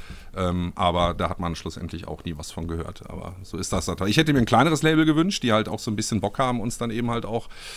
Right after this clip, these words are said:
äh, zu promoten, aber ich sag eigentlich mein Leben lang schon immer, wer weiß, wofür es gut ist, ne? Also ich bin heute nicht unglücklich.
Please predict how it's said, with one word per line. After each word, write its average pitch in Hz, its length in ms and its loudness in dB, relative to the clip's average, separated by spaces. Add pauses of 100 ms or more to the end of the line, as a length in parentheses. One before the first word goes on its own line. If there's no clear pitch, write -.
(160)
äh, 113 140 2
zu 113 160 0
promoten, 110 480 0
aber 95 300 2
ich 98 100 -6
sag - 260 0 (140)
eigentlich 104 480 0 (300)
mein 101 180 2
Leben 113 220 8
lang 104 160 2
schon 98 160 0
immer, 92 220 0
wer 90 100 -2
weiß, 98 180 0
wofür 95 200 -4
es - 60 -10
gut 80 160 -6
ist, - 180 -8
ne? 123 200 -2
Also 92 140 -4
ich 92 100 -4
bin 87 140 -4
heute 87 200 -2
nicht 87 120 -4
unglücklich. 87 480 -4